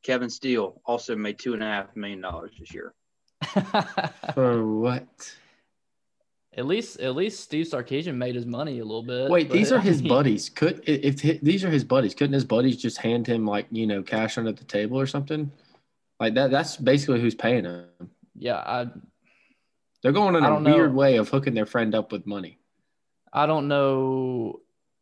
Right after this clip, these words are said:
Speaker 2: where Auburn has all this money or why they have all this money or why they're spending it on, on guys that are coming off of a,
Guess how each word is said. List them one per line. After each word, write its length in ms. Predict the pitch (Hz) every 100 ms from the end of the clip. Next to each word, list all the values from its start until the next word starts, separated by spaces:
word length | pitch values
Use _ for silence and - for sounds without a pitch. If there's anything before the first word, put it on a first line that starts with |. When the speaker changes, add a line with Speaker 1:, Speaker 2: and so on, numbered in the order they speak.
| _ _
Speaker 2:
where 420 | 135 127 127 135 123
Auburn 300 | 135 135 131
has 380 | 127 127 127 -
all 180 | 127
this 180 | 127 123
money 380 | 123 127 135 123
or 160 | 117 107
why 260 | 92 117
they 120 | 123 127
have 200 | 131 131
all 120 | 127
this 160 | 127
money 360 | 131 131 131 123
or 160 | 110 104
why 260 | 101 127
they're 160 | 127 123
spending 400 | - 123 127 127
it 120 | 107
on, 500 | 107 120 117 110 120 _ _
on 220 | 110 113 120
guys 400 | 120 110 120 127
that 140 | 113
are 60 | 120
coming 260 | 127 123
off 220 | 120 123 127
of 100 | 120
a, 200 | 107